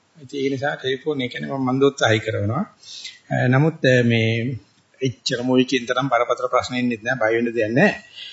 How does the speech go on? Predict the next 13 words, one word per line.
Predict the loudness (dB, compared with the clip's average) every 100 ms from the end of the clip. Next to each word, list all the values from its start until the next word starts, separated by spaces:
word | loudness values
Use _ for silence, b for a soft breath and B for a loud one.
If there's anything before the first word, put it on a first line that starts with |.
| B
මේ | -4 -2 0 -2 -6 -10
නැත්තම් | -2 -2 2 2 2 2
ඊමේල් | 2 4 2
ලියන්න. | 2 2 0
හැබැයි | -2 0 0 0
අර | 0
දිග | -2 2 4 6 6
ලියුම් | 6 6 4
එවුවොත් | 4 6 4 4
ඒත් | 2 2 -2
බලන්නේ. | -4 -4 -6 -12 -18 _ _ _ b b b _ B B B B
සාමාන්‍යයෙන් | -12 -6 -4 0 0 0 0 0
මේ | 0